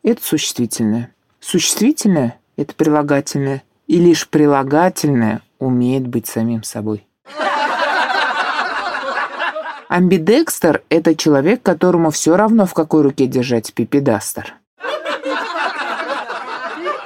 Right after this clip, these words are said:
День не задался.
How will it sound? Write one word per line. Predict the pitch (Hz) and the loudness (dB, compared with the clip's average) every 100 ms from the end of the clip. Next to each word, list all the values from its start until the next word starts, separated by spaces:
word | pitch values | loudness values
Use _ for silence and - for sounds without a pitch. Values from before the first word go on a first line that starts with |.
| 554 392 480 403 480 466 480 - 466 508 - 226 - - | -10 -8 -6 -6 -6 -4 -6 -4 -6 -6 -6 -6 -8 -10
День | 151 165 233 220 | -2 2 4 4
не | 151 | 2
задался. | 143 139 135 139 - 175 180 | 0 2 2 0 0 2 0